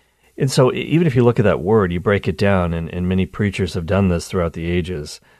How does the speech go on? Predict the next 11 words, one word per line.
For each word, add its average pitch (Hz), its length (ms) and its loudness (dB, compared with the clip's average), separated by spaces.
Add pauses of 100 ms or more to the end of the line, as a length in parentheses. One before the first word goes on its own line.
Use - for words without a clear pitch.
(260)
J 104 420 2
O 101 160 2
Y, 85 440 0
what 82 120 -2
does 98 100 -2
that 95 160 0
spell? 78 400 -4
Joy. 85 440 -2 (680)
J, 101 520 2 (300)
Jesus 107 440 0
first. - 540 -6